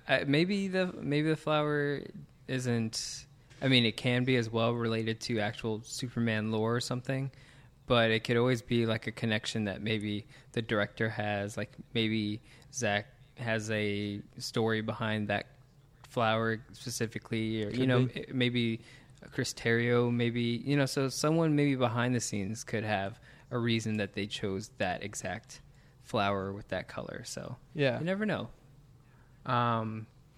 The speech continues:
Speaker 1: what else did I write? So it's a, you know, it's a, it's a very compassionate and at the same time passionate minute. Um, that's about it. That's it. I
Speaker 2: That's it.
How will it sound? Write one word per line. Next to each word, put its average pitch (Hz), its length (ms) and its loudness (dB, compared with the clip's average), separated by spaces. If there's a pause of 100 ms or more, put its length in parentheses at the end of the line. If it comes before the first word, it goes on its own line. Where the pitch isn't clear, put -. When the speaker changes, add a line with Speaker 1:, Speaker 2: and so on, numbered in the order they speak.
(1000)
Speaker 1:
what 143 200 0
else 123 440 0
did 120 100 0
I 113 120 2
write? 110 380 -2
So 123 500 0
it's - 160 -14
a, 123 60 -10 (560)
you 139 100 -6
know, 117 280 -4
it's 131 200 -6
a, 127 40 2 (100)
it's - 220 -8
a 165 40 -2
very 160 320 0 (360)
compassionate 110 720 -4
and 107 180 -4
at 104 120 -6
the - 40 -14
same 110 200 -6
time 107 200 -8
passionate 104 440 -4 (180)
minute. 107 480 -2 (480)
Um, 104 600 0 (2500)
that's 170 240 -10
about 113 280 -10
it. - 60 -16 (100)
That's - 220 -16
it. 113 200 -10 (280)
I 131 40 -6
Speaker 2:
That's 123 220 2
it. - 80 6